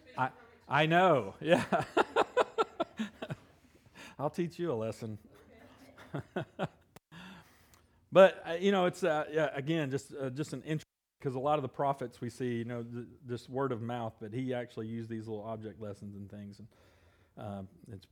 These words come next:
kind of just a neat little, neat little note about him. And, and of course, he was a priest living in Jerusalem during the first attack, and he, he went into exile,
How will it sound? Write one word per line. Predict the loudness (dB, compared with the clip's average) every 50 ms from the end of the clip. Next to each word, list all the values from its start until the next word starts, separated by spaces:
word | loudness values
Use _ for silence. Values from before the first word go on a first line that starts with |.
| _
kind | -10 -8 -8 -6
of | -6
just | -8 -10 -10
a | -8 -8
neat | -6 -6 -6 -6
little, | -6 -6 -6 -6 -8 -12 _ _ _ _ _ _ _ _ _ _ -6
neat | -4 -4 -2
little | -2 -2 -2 0
note | -2 -2 -2 -4 -4 -4 -6
about | -6 -6 -6 -6 -4
him. | -4 -4 -2 -2 -4 -4
And, | -6 -6 -8 -8
and | -8 -8 -8
of | -10 _ _ -20 -20 -8
course, | 0 0 0 2 4
he | 2 2
was | 2 2
a | -2
priest | -2 0 2 2 2 2 2
living | 0 0 2 2
in | 0 0
Jerusalem | 0 2 4 4 4 2 0 -2 -2
during | -2 -2 -2 -2
the | -4
first | -4 -2 -4 -2 -2 -6
attack, | -6 -2 -2 0 0 -2 -4 -4
and | -6 -4
he, | -4 -6 -6 -6 -6
he | -4
went | -4 -4 -4 -6 -8
into | -8 -8 -6 -4
exile, | -4 -6 -6 -4 -4 -2 -2 -2 -2 -4 -6 -8